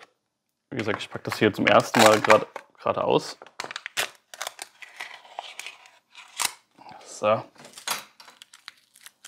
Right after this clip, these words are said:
Da ist gerade das Mikrofon ein bisschen runtergerutscht, hab's gehört. So, mal gucken, wie's riecht.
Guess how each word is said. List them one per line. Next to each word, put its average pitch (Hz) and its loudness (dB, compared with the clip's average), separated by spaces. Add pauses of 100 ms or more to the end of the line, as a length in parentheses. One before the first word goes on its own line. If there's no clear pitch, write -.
(160)
Da - -6
ist - -12
gerade - -6
das - -4
Mikrofon 139 6
ein 143 4
bisschen 147 0
runtergerutscht, 151 2
hab's - -20
gehört. 123 2 (1300)
So, 110 0
mal 104 2
gucken, 113 0
wie's 104 -4
riecht. 127 -2